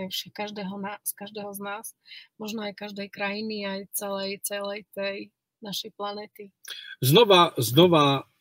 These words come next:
Speaker 2: nás niečo vyhodilo z diskomfor-, teda z komfortu. Nás to vyhodilo von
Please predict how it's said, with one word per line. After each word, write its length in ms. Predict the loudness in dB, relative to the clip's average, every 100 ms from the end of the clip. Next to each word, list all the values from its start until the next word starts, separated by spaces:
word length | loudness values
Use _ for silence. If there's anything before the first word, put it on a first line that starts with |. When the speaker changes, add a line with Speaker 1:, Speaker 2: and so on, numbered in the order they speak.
| _
Speaker 2:
nás 500 | -2 2 2 -2 -6 -10 -8
niečo 320 | 0 2 2
vyhodilo 480 | 2 2 4 6 4
z 80 | 2
diskomfor-, 600 | -4 -8 -8 -8 -8 -8 -8 0
teda 240 | 0 0
z 60 | -2
komfortu. 640 | -4 -4 -6 2 2 0 _ _ _ _ _ _ _ -6
Nás 120 | -4
to 140 | 4 4
vyhodilo 480 | 6 8 10 8
von 320 | 6 2 2